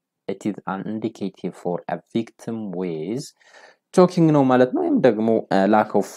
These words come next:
oxygen አላቸው ማለት ነው። ስለዚህ ያን ማሰብ it is very interesting for a victim። So፣ እ፣ ፈጣን የሆነ እርምጃ፣ ፈጣን የሆነ ኢመርጀንሲ ፈርስት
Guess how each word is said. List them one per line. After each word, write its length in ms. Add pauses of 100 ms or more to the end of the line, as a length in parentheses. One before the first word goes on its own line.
(120)
oxygen 440
አላቸው 480
ማለት 280
ነው። 180
ስለዚህ 440 (400)
ያን 260
ማሰብ 420
it 100
is 120
very 280 (100)
interesting 640 (200)
for 200 (160)
a 120
victim። 420 (760)
So፣ 160 (560)
እ፣ 120 (2500)
ፈጣን 720
የሆነ 280 (140)
እርምጃ፣ 440 (320)
ፈጣን 440
የሆነ 300 (120)
ኢመርጀንሲ 720
ፈርስት 320